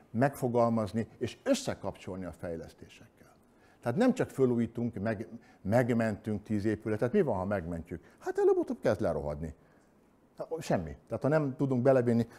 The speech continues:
nem magyarázom szembe, ezt mindenki érti. Amit nem szoktak érteni, hogy ezeket hogyan, hogy miért kell összekapcsolni. És az se, hogy hogyan.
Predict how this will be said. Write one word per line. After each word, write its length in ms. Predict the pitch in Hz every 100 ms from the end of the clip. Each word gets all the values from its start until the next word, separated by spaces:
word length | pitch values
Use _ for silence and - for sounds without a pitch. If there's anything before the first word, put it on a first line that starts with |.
| -
nem 160 | 165
magyarázom 500 | 143 131 127 120 123
szembe, 240 | 113 151 135
ezt 120 | 156
mindenki 440 | 220 165 127 131
érti. 360 | 123 120 156 165 - - _
Amit 460 | 190 226 196 - - - -
nem 200 | 143 226
szoktak 420 | 202 135 113 120
érteni, 340 | 127 120 135 131
hogy 100 | 127
ezeket 240 | 123 120
hogyan, 420 | - 170 151 135 131 - _
hogy 100 | 117
miért 320 | 170 202 - -
kell 360 | 226 208 107
összekapcsolni. 880 | 87 85 - - 85 - - - - _ _ _ _ _ _
És 220 | - 107 -
az 180 | 160
se, 120 | - 131
hogy 120 | 107
hogyan. 360 | - 95 -